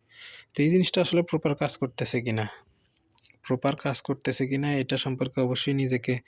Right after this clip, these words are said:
জানতে হবে। আর জানার জন্য প্রয়োজনে একটা স্যাম্পল নিতে হবে। এর আগে অবশ্যই হেক্স কিনবেন না। যে যত ভালো মানুষ হোক, যার থেকেই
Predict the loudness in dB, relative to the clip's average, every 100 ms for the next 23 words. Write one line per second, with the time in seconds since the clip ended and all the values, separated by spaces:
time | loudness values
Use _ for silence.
0 | -18 _ _ _ -6 0 0 0 0 2
1 | 0 0 -2 0 0 2 0 0 0 0
2 | 0 0 0 -2 -2 -2 -2 -2 0 0
3 | -2 -6 -12 _ _ _ _ _ _ _
4 | _ _ _ _ _ 0 2 4 4 4
5 | 2 0 0 0 -2 -2 -2 0 2 2
6 | 2 -2 -4 -14 -10 -4 -2 0 2 2
7 | 2 2 2 2 2 0 0 -2 -4 -4
8 | -6 -2 0 2 2